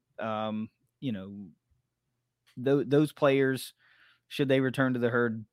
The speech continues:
still be able to put points up on the board. What you really need is when you do have to take Abby out of the game, when you do have to take Rochela out of the game, you've got that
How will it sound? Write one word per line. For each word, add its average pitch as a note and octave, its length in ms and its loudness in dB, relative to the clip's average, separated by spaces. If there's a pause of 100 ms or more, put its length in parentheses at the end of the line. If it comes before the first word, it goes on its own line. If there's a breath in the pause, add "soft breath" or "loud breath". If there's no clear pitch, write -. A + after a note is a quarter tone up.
(380)
still C#3+ 580 -2
be B2+ 260 2
able A#2 260 0
to A2 120 -8
put - 200 -6
points A#2 260 -2
up G#2 120 -8
on G#2+ 100 -2
the G#2 60 -2
board. F#2+ 260 -4
What B2 120 0
you C3 120 -2
really C#3+ 260 4
need C3 240 4
is G#2+ 160 0
when A2+ 160 2
you A2 100 0
do F#3+ 160 4
have C#3 200 4
to A#2 80 -8
take A2+ 220 -2
Abby A2 300 -2
out G#2 100 0
of G2+ 60 -4
the G2 60 -8
game, G2 200 -4
when G#2 140 0
you A2+ 120 4
do D#3 180 6
have B2 220 -2
to A2+ 80 -10
take A#2 240 -4
Rochela G#2 380 -6
out G2+ 140 -4
of G2 60 -6
the G2+ 60 -6
game, G2 240 -4 (480 loud breath)
you've A#2 220 -2
got B2 280 4
that A2 260 0